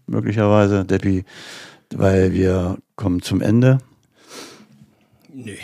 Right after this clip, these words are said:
Speaker 2: eigentlich nur schön am Ball bleiben, immer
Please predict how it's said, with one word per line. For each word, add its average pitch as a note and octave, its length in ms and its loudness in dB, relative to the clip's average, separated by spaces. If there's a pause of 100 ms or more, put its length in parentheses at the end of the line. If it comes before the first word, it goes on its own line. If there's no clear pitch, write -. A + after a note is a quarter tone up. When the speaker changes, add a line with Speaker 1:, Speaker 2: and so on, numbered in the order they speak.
(180)
Speaker 2:
eigentlich C3 460 -2
nur A2+ 420 2 (240)
schön B2+ 300 4
am G#2 100 2
Ball A2 240 4
bleiben, G2+ 540 0 (420)
immer G#2 320 2